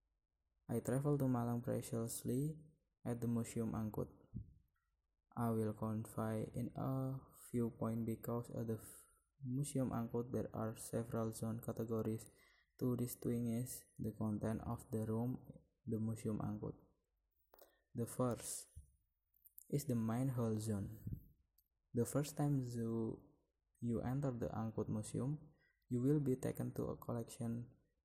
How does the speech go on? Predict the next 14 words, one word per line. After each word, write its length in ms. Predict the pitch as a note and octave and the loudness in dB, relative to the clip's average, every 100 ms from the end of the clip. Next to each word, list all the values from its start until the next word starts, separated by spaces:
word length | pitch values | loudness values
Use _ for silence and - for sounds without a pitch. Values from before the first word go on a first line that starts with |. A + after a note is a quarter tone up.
| _ | _
of 180 | A#2 A#2 | -6 -6
classic 380 | - A#2 - A2+ | -4 -4 -4 -4
cars 280 | A#2 A#2 - | -2 -2 -4
and 160 | - A2+ | -2 0
motorbike 600 | A2 A2 A2+ A#2 A2+ A2 - _ _ _ | 0 0 -2 0 -2 -2 -6 _ _ _
throughout 560 | - A#2+ C#3 A2 A2 A#2+ | 0 0 0 0 -2 -2
the 80 | G#2 | -2
world. 300 | G#2 G2+ G#2+ - - - - - - - _ _ _ _ - | 0 -2 -4 -12 -10 -10 -10 -18 -20 -20 _ _ _ _ -4
And 220 | A#2 G#2 - | -2 -2 -4
on 240 | A#2+ C3 C3+ | 0 2 2
the 100 | A#2+ | 0
second 400 | - A#2 - B2 | -2 -2 0 -2
floor, 180 | - A#2 | 0 0
you 160 | A#2 | 0